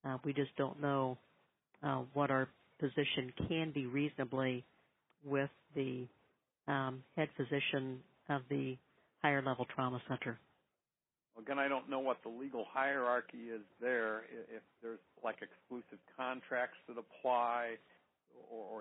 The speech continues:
Speaker 2: something of that nature. So it would, uh, it would, it would have to be looked at, and you might even want to have your group, uh, hire an independent attorney to look at it and see what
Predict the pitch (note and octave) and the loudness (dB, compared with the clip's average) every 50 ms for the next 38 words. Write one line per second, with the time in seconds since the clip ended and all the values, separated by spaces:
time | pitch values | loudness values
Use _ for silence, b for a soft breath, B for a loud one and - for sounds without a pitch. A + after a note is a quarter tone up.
0 | - - - B2 A2 - A#2+ A2+ A2 G#2 A2+ A#2+ A2 - - A2 A#2 A#2+ A#2+ - | -8 -6 -6 -6 -6 -6 -10 -10 -8 -6 -4 -4 -4 -4 -4 -8 -8 -8 -10 -12
1 | - - G#2+ G2 - - A2+ A2 A2 A2 F#2+ A2+ A2+ A2 G#2 G2 - - G#2+ G#2 | -16 -16 -16 -16 -14 -10 -10 -8 -8 -8 -8 -8 -10 -10 -12 -12 -12 -8 -4 -2
2 | G#2 G#2 G#2 G#2 F#2+ - _ _ _ _ _ _ B2 A2+ A#2 A#2+ A#2 G#2 G2 _ | -2 -2 -2 -2 -6 -8 _ _ _ _ _ _ -20 -18 -16 -16 -18 -18 -18 _
3 | - C3 A#2 A2 A2 G#2 G2 _ _ _ _ _ - C3 B2 - - - G#2 - | -12 -12 -10 -10 -12 -14 -18 _ _ _ _ _ -2 -2 -2 -2 -4 -10 -16 -14
4 | A2+ A2 G#2+ G#2+ F#2 G#2+ A2+ B2+ B2 - - - A#2 A#2 A#2 - A2+ G#2+ G#2 A2 | -12 -12 -12 -12 -12 -10 -6 -6 -6 -6 -8 -8 -4 -4 -4 -4 -6 -8 -4 -2
5 | A#2+ B2+ B2+ B2+ A#2+ A2 A2+ A2 G#2+ A2 A2 - _ _ _ _ _ _ _ _ | -2 -2 -2 -4 -10 -12 -12 -14 -14 -14 -18 -20 _ _ _ _ _ _ _ _
6 | A#2+ A#2 A2 - - A2 G#2 A2 A#2+ A2+ G#2+ G#2+ A2 G#2 F2+ F2+ _ _ C3+ D3 | -10 -10 -10 -10 -12 -16 -8 -6 -4 -4 -6 -6 -12 -14 -14 -16 _ _ -8 -8
7 | C#3+ - _ - - _ _ _ _ _ _ _ _ _ _ _ - G#2 G#2 G#2 | -8 -8 _ -18 -20 _ _ _ _ _ _ _ _ _ _ _ -18 -14 -10 -10
8 | G2+ G2 F#2+ - _ _ _ _ - - A#2 A2+ A2+ G#2+ G#2+ A2+ A2+ G#2+ F#2 - | -10 -10 -12 -18 _ _ _ _ -6 -2 0 0 0 -2 -4 -6 -10 -10 -12 -12
9 | A2+ A#2+ A#2+ A2+ A2 G#2+ G2 - - B2 A2 G#2+ G2+ F#2+ - - A2+ G#2+ G#2+ G2+ | -12 -10 -10 -8 -10 -10 -12 -14 -12 -12 -12 -12 -12 -14 -16 -20 -20 -18 -18 -20
10 | - - A#2 A#2+ A#2 - A#2 A2+ A2 A2 A2 A2+ - - - - A2+ G#2+ G2 | -16 -12 -10 -10 -10 -6 -6 -6 -4 -4 -6 -8 -12 -20 -16 -14 -12 -12 -12